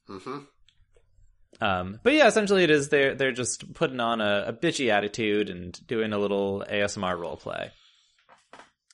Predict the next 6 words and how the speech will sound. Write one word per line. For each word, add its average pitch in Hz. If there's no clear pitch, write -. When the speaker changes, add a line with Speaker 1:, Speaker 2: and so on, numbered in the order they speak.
Speaker 2:
Uh, 92
and 107
it 113
apparently 123
has 139
become 156